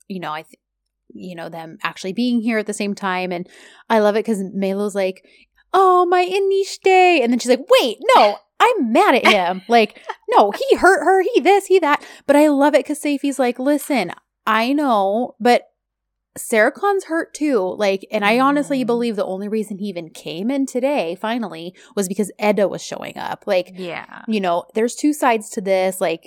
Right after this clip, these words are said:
Speaker 1: and I just love that Safy kinda, like, sticks up for him.
Speaker 2: Yeah.
Speaker 1: So Melo also, but he's like, "What are you doing here, though?" And, you know, basically she explains that she's quitting, and I lo-, Layla overhears and runs off.
Speaker 2: Mm-hmm.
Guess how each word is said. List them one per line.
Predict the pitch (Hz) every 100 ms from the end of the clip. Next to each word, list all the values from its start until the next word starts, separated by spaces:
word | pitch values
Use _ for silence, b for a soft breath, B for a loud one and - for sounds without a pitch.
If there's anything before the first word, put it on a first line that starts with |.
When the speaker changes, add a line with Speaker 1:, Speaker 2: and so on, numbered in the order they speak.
| -
Speaker 1:
and | 226 202
I | - 240
just | 240 202
love | 170
that | 160
Safy | - 190 180 -
kinda, | 175
like, | 156 -
sticks | 160 -
up | -
for | 165
him. | 160 165 _ _ _ _ -
Speaker 2:
Yeah. | 247 214 170
Speaker 1:
So | 160 226 202 190 B B
Melo | 202 214 233 262 214
also, | 208 208 185
but | 202 220
he's | 247
like, | 240
"What | 381
are | 403
you | 539
doing | 359 196 175
here, | 175
though?" | 165 143 170 B B _
And, | 233 214 202 - _ _
you | 226
know, | 196 170
basically | 185 180 202
she | 196
explains | - - 175
that | 175
she's | - 170
quitting, | - - 302 170 170 196
and | 196
I |
lo-, | 185 185 180
Layla | 185 185 185
overhears | 214 220 254 196 190 190
and | 185
runs | 160 190 185
off. | 139 175 -
Speaker 2:
Mm-hmm. | 190 180 180 170 151 156